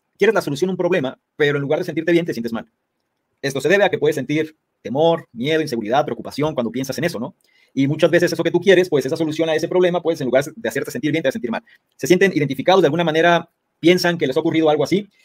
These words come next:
Si es así, miren, tengo aquí unas notas, eh, que hice precisamente antes de esta transmisión. Se las muestro por ahí. Disculpen un poquito la, la, la letra, ¿no? Pero bueno.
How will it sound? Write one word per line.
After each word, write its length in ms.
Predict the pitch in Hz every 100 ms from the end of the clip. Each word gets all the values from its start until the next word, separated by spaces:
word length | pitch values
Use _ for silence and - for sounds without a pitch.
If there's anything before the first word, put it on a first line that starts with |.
| _ _ _ _
Si 140 | - 190
es 60 |
así, 200 | 226 214
miren, 160 | 196 139
tengo 180 | 185 214
aquí 280 | 202 202 - -
unas 160 | 175 165
notas, 420 | 180 143 - - _ _
eh, 420 | 147 147 139 135 131
que 80 | -
hice 200 | 165 208
precisamente 580 | 160 156 175 170 180 175
antes 220 | 165 170
de 60 | 147
esta 220 | 151 151
transmisión. 380 | 135 117 117 151
Se 60 | 117
las 60 |
muestro 220 | 113 143 143
por 100 | 131
ahí. 160 | 127 _ _ _ _ -
Disculpen 360 | 110 127 127
un 60 | 123
poquito 240 | 117 120
la, 160 | 117 98
la, 120 | 101 90
la 140 | -
letra, 200 | 110 90
¿no? 100 | 131
Pero 120 | 104
bueno. 140 | 107